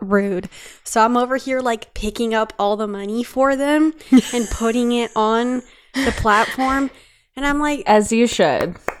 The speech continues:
Speaker 1: Yeah, and I'm like, "How, how did dudes do this? Like, that is so disrespectful." And then
Speaker 3: Yeah.
Speaker 1: not that long after, I went to a club in, a strip club in Vegas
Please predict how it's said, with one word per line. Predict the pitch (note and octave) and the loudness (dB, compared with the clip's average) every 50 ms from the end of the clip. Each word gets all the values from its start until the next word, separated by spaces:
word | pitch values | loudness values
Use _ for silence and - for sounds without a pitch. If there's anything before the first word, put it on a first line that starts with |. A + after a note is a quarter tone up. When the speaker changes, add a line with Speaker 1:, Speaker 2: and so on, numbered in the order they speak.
| - - | -6 0
Speaker 1:
Yeah, | F#4+ G4+ G4 D4 | 4 6 6 6
and | D#4+ E4 | 6 6
I'm | E4 E4 | 4 4
like, | F4 E4+ D4 | 4 4 4
"How, | D4+ D4 E4+ F#4 F#4+ F#4+ F4 - | 4 4 6 6 6 6 4 2
how | D4+ D#4+ F4 F4+ | 2 2 2 4
did | G4 G4+ G4 | 4 2 2
dudes | G4 F#4 F#4 F#4 F4+ E4+ - - | 2 4 4 4 2 0 -2 0
do | - E4+ F#4 F#4+ | 2 4 4 4
this? | F#4 D#4+ C4+ - | 4 4 2 2
Like, | C#4 C#4 C4 | 0 0 2
that | D4+ D#4+ | 2 2
is | E4+ D#4+ D#4 | 2 0 -2
so | - - D#4 D#4 D#4 D#4 | -2 0 2 2 2 2
disrespectful." | D4+ - D4+ D4+ C#4+ - D4+ C#4+ - - C#4+ D4 D4+ - - B3 G#3 - - | 2 0 -2 -2 -2 -4 -6 -4 -2 0 0 0 -2 -2 -2 0 0 0 -2
And | A3 A3+ A#3 | -2 -2 -2
then | A#3+ A#3+ A#3+ A#3+ A3 - - - _ _ _ _ - | -2 -2 -2 -4 -6 -10 -16 -20 _ _ _ _ -14
Speaker 3:
Yeah. | E3 D#3+ D3+ D3 | -12 -10 -8 -2
Speaker 1:
not | - C#4 C#4+ C#4+ | 0 0 2 2
that | C#4+ C#4+ C4 B3 | 2 2 2 4
long | B3 A#3+ B3 A#3+ | 4 2 2 2
after, | A#3+ B3+ C#4 C4+ - - G3 | 0 -2 -4 -4 -4 -4 -4
I | F#3+ | -4
went | F#3+ G3+ G#3 - - | -4 -4 -6 -6 -6
to | - A#3 G#3+ | -4 -4 -4
a | G3+ G3 | -4 -4
club | - - G#3+ G3+ G3+ G#3 | -6 -4 -4 -2 -2 -2
in, | G3+ G3 F#3+ F#3+ F#3+ G3+ - - _ _ _ - | -2 -2 -4 -4 -6 -8 -10 -12 _ _ _ -2
a | A#3+ G#3+ | -2 -2
strip | - - A3 G#3 G#3 | -2 -2 -4 -4 -2
club | - A3 G#3 F#3+ | -2 -2 -2 0
in | G3 F#3+ F#3+ | -2 -4 -2
Vegas | F#3+ G3 F#3 F#3 F3+ - - E3 F#3+ - - - | 0 0 0 0 0 -2 -4 -6 -6 -6 -8 -8